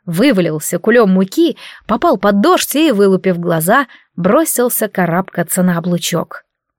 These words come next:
Кони, с опаской кривя морды в бок, сами потихоньку двинулись к воротам. Кучер подстегнул их, и мы, радуясь и уповая, что целы все четыре колеса,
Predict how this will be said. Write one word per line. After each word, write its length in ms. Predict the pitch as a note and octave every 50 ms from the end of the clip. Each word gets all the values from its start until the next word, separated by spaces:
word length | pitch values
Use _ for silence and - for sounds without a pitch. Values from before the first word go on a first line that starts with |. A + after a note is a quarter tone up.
| _ _ _ _ _ _ _ _ _ _
Кони, 480 | - D#4+ E4+ D#4 A#3+ G3 D#3+ D3+ - _ _ _ - - -
с 100 | - -
опаской 420 | C4 B3+ - E4 D#4 - - C4
кривя 300 | A#3+ C4 B3 A3+ B3+ B3+
морды 400 | A#3+ A#3 B3 C4+ B3+ G#3 G#3+ G#3+
в 60 | G3+
бок, 300 | F#3 F#3 B3+ D4+ C4+ -
сами 400 | - - - A#3+ C#4 C4+ B3 C4+
потихоньку 640 | B3 - A3+ A3 - A3+ - - G3 G#3+ G#3+ - G3+
двинулись 460 | F#3+ F3+ F#3+ G3+ G3 F#3+ F3+ F#3 F#3
к 80 | - -
воротам. 600 | F3 F3+ F3 F3 E3+ D#3+ D#3 - D#3 - F3 E3 _ _ _ _ _ _ _ _
Кучер 360 | - F#3+ F#3 - - F#3+ F3+
подстегнул 760 | - - F3+ - - - - F3+ E3+ F#3 G3+ C#4 D#4+ C4+ A3
их, 160 | F3+ - - - - - - _ _ _
и 120 | _ A3 G3+
мы, 300 | G3+ B3 E4+ F4 B3+ - _ _ _ _ _ _ _
радуясь 800 | - F#3+ B3 D4 D4 A3 E3 - G#2 A2 - D#3 - - - _
и 160 | - G#3+ A3
уповая, 520 | A#3 A3+ F#3+ G#3+ G#3+ G#3 B3 D4 C#4 G#3+ F#3
что 220 | - - - F#3
целы 440 | F#3 - - F#3 G3 B3+ C#4+ C4 A3+
все 240 | - - - A#3+ B3
четыре 340 | - A3 - A3 A3+ A3
колеса, 540 | - F3 D#3+ D#3+ D#3 - - A3 C#4 A#3+ F#3